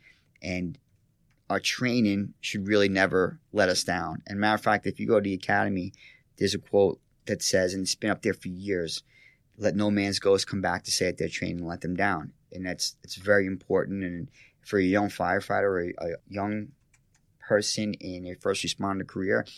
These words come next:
or really any type of, uh, dynamic environment, it's something you've,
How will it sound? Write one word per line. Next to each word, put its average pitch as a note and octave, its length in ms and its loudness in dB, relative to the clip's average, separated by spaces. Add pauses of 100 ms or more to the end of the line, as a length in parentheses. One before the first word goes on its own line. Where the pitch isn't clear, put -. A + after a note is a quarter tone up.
(120)
or G#2 80 -2
really A2 280 6
any A2+ 300 2 (200)
type - 280 -4
of, G2 240 -2
uh, F#2+ 240 -2 (100)
dynamic G2 480 0
environment, G2+ 600 -4
it's - 100 -8
something G2 300 -4
you've, F#2+ 260 -8